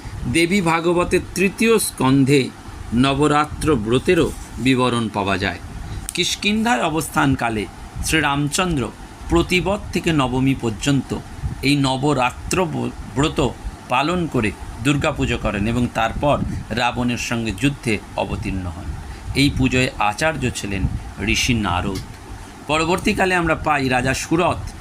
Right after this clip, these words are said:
এবং বৈশ্য সমাধি শরৎকালেই দশভুজা দেবী দুর্গার পুজো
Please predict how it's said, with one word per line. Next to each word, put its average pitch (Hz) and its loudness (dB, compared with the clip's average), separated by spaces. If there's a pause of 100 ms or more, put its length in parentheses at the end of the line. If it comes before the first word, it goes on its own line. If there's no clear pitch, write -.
(200)
এবং 151 0
বৈশ্য 165 0
সমাধি 120 2 (320)
শরৎকালেই 139 0 (280)
দশভুজা 127 0
দেবী 110 0
দুর্গার 113 0 (100)
পুজো 107 0